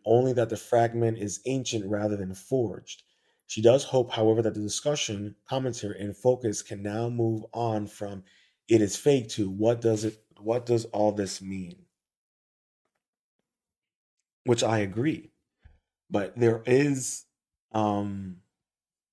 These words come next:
confirmation that he did have a wife and children.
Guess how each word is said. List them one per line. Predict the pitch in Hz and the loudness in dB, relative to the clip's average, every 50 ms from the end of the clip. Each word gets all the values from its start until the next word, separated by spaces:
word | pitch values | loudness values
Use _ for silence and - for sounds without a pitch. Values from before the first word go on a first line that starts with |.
| _ _ _ _ _ _ _ _ _ _ _ _ _ - | _ _ _ _ _ _ _ _ _ _ _ _ _ -10
confirmation | - 123 120 117 117 117 - 110 107 120 143 170 170 - - 143 101 101 95 _ _ - | -4 -2 -2 -2 -2 -6 -6 -4 -2 0 0 0 -2 -4 -8 -8 -10 -10 -14 _ _ -12
that | 104 107 101 101 101 101 | -8 -8 -8 -8 -8 -8
he | - 127 117 | -8 -8 -6
did | 113 101 104 117 120 | -4 -2 -2 -2 -2
have | 113 107 107 113 110 101 | -4 -6 -8 -8 -8 -10
a | 98 | -10
wife | 95 95 110 131 120 - - - _ _ - | -12 -10 -10 -10 -10 -10 -14 -16 _ _ -18
and | 95 95 92 | -16 -16 -14
children. | - - 135 151 143 - - 80 - | -10 -6 -4 -4 -4 -6 -8 -16 -20